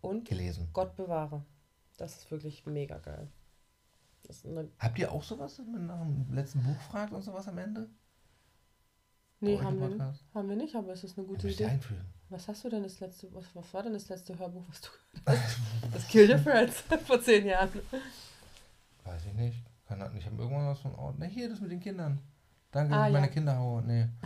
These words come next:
Speaker 1: <laughs>
Speaker 2: Äh,
Speaker 1: Das gewünschteste
Speaker 2: das
Speaker 1: Wunschkind
Speaker 2: gewün-, ja.
Speaker 1: bringt mich in den Wahnsinn. Das hat dir sehr geholfen, Tommy. Mir hat's krass geholfen.
Speaker 2: Ja.
Speaker 1: Wir hatten keine Ahnung, wie ein zweijähriges Kind sich
Speaker 2: Ich
Speaker 1: verhält.
Speaker 2: schrei ihn trotzdem gerne an.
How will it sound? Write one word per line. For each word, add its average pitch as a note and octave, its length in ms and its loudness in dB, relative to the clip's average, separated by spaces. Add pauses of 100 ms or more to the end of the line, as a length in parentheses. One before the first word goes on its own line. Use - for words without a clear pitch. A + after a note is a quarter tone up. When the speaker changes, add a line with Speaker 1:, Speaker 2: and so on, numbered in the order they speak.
(120)
Speaker 1:
<laughs> A#3+ 100 8 (360)
Speaker 2:
Äh, - 320 8 (580)
Speaker 1:
Das F#3+ 220 -8
gewünschteste G#3+ 460 -2
Speaker 2:
das B2+ 160 2
Speaker 1:
Wunschkind C#3+ 240 4
Speaker 2:
gewün-, B2 140 2
ja. B2+ 40 2
Speaker 1:
bringt D3+ 180 -2
mich F3+ 140 -4
in F3 100 -4
den E3 160 -2
Wahnsinn. D#3+ 460 -6 (240)
Das - 160 -12
hat D3+ 140 -6
dir D3 100 -2
sehr C#3 160 -2
geholfen, B2 460 -6
Tommy. C3 260 -12 (400)
Mir D3 160 -2
hat's C3 160 -6
krass - 240 -14
geholfen. D2+ 420 -12 (440)
Speaker 2:
Ja. F#2+ 180 -8 (460)
Speaker 1:
Wir D3 140 -4
hatten D3 200 -6
keine C#3+ 300 -8
Ahnung, C#3+ 180 -6
wie C#3 60 -4
ein D3 80 -6
zweijähriges C#3+ 460 -10
Kind D3+ 140 -8
sich C#3+ 100 -16
Speaker 2:
Ich - 40 -20
Speaker 1:
verhält. C#3+ 180 2
Speaker 2:
schrei C#3+ 200 2
ihn G#2+ 80 -2
trotzdem F#2 400 -8
gerne E2 240 -8
an. - 180 -12